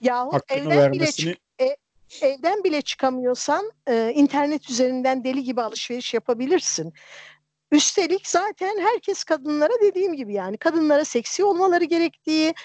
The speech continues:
Speaker 1: şöyle giyinmeleri gerektiği, böyle giyinmeleri gerektiği, böyle görünmeleri gerektiğini filan söylüyor. Bundan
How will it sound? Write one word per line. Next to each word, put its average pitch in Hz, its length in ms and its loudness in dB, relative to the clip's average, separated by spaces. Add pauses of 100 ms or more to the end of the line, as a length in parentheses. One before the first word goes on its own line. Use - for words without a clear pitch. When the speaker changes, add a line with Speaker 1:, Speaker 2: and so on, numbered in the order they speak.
(140)
Speaker 1:
şöyle 302 360 0
giyinmeleri 320 600 -4
gerektiği, 302 680 -2
böyle 330 280 6
giyinmeleri 311 640 2
gerektiği, 285 600 0
böyle 269 280 4
görünmeleri 302 640 -2
gerektiğini 285 520 0
filan 285 260 4
söylüyor. 233 540 -2 (480)
Bundan 277 440 2